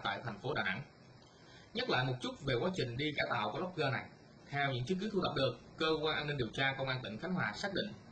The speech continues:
từ tháng ba năm hai nghìn lẻ chín, Nguyễn Ngọc Như Quỳnh tham gia tổ chức phản động người Việt yêu nước và đã thực hiện nhiều hành vi tuyên truyền xuyên tạc, đả kích đường lối, chính sách của Đảng, pháp luật của nhà nước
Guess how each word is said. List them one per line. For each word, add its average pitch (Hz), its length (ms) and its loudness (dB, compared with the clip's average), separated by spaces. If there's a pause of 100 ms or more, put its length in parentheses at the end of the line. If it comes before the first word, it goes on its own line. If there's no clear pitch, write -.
(480)
từ 143 100 2
tháng 220 140 2
ba 185 340 4 (100)
năm 165 160 0
hai 160 140 -2
nghìn - 120 0
lẻ - 60 2 (100)
chín, 190 180 0
Nguyễn 170 120 -2
Ngọc 147 180 -2
Như 180 80 2
Quỳnh 139 220 2 (140)
tham 139 260 0
gia 139 180 2
tổ 117 160 0
chức 107 120 -4
phản 131 180 0
động 131 220 2
người 135 140 2
Việt 127 160 2
yêu 165 120 4
nước 214 260 2 (300)
và 127 220 0
đã 123 140 2
thực 131 140 -2
hiện 123 200 0
nhiều 151 160 2
hành 147 200 2
vi 196 120 2
tuyên 220 260 2
truyền 127 220 2
xuyên 214 260 2
tạc, 107 180 4 (400)
đả 120 360 2
kích - 180 -6
đường 120 200 2
lối, 160 240 2 (280)
chính 180 140 2
sách 220 220 -2
của 139 100 -2
Đảng, 104 200 -2
pháp 196 180 -2
luật 120 200 0
của 131 60 -2
nhà 110 160 -2
nước 185 160 2